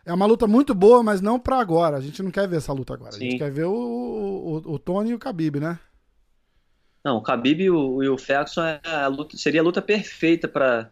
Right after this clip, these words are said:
Speaker 2: pra bombar nesse momento, porque são legitimamente dois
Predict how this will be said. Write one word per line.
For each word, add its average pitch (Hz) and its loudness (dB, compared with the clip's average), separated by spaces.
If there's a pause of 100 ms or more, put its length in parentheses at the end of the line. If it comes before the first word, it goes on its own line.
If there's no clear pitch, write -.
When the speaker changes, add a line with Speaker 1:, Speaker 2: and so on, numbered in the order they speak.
(580)
Speaker 2:
pra 123 -2
bombar 127 0
nesse 135 -8
momento, 127 -4
porque 123 -4 (500)
são 147 -2
legitimamente 160 -2
dois 151 -2